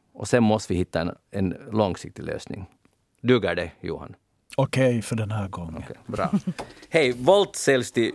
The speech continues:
Speaker 1: DoorDash. Och ja, Volt levererar mat, det är också DoorDash. Nu köper de det finska bolaget Volt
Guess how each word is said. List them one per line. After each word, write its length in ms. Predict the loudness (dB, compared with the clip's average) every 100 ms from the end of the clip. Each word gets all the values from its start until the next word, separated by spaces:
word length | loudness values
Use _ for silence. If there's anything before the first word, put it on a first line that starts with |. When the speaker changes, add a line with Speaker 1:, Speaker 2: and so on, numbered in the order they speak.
| -6
Speaker 1:
DoorDash. 1300 | -10 2 4 6 2 -2 0 0 2 -2 -2 -4 -12 -20 -20 -20 -20 -20 -20 -20 _ _ _ _ _
Och 340 | 2 4 4 0 -2 -2 -6 -8 -12 -8
ja, 200 | -4 -2 -4 -6
Volt 480 | 2 2 2 -6 -8 -2
levererar 440 | 0 2 0 0
mat, 260 | 2 2 0 0
det 120 | 2
är 40 |
också 200 | 2 -2
DoorDash. 460 | 2 4 4 0 -2
Nu 100 | -6
köper 340 | 0 0 0 -2
de 140 | -2
det 60 | -4
finska 340 | -4 -6 -6
bolaget 420 | -6 -4 -4 -8 -10
Volt 560 | 0 2 2 -2 -18